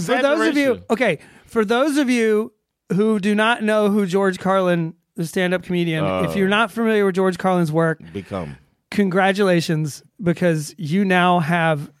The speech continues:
Speaker 1: an insane amount of YouTube, uh, material
Speaker 2: However,
Speaker 1: to look at. I-, if you're not familiar with George Carlin, you should be ashamed of yourself, and you should rectify that immediately.
Speaker 2: Yeah.
Speaker 1: Uh,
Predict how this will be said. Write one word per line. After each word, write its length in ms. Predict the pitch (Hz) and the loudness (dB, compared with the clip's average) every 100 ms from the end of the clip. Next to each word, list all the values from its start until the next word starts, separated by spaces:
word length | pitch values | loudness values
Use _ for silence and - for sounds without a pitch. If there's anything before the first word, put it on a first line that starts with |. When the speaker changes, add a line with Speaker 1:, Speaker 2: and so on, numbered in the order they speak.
| _ _ | _ _
Speaker 1:
an 100 | 175 175 | -4 0
insane 500 | 170 - 196 196 214 | -2 -2 0 2 2
amount 260 | 190 175 | 2 2
of 60 | 156 | 0
YouTube, 640 | 156 175 - 180 165 147 - - | 0 -2 0 2 2 -2 -14 -6
uh, 420 | 160 156 151 147 147 | -2 0 0 -2 -4
material 680 | 151 - 170 170 165 156 - - | -6 -2 0 2 0 -2 -6 -10
Speaker 2:
However, 600 | - 156 147 151 95 87 87 | 0 2 4 2 0 -2 -2
Speaker 1:
to 100 | 175 | -2
look 220 | 170 165 | 0 0
at. 240 | 175 160 - - _ - - - - - - - - - _ | 0 0 -2 -10 _ -20 -20 -20 -20 -18 -18 -20 -20 -20 _
I-, 120 | 190 196 | -4 -2
if 260 | 196 180 | 0 2
you're 140 | 202 202 | 2 4
not 240 | 226 214 | 4 2
familiar 440 | 208 208 208 190 170 | 0 2 4 4 2
with 100 | 156 | 2
George 240 | 170 160 | 2 0
Carlin, 400 | - 170 160 156 | 0 2 2 0
you 80 | 151 | -2
should 160 | - 147 | -4 -6
be 100 | 143 | -4
ashamed 360 | - 175 185 | -2 0 2
of 100 | 196 | 0
yourself, 400 | 196 - 196 190 | -2 0 2 2
and 80 | 170 | 0
you 80 | 160 | -2
should 160 | 160 | -4
rectify 460 | 143 160 - 156 180 | -2 -4 -4 -2 2
that 180 | 170 156 | 2 2
immediately. 680 | 147 160 196 - 208 214 - _ | 2 2 0 -2 -2 -2 -4 _
Speaker 2:
Yeah. 220 | 90 85 78 - - 185 | -14 -14 -14 -18 -4 0
Speaker 1:
Uh, 520 | 175 170 165 160 | 4 4 4 2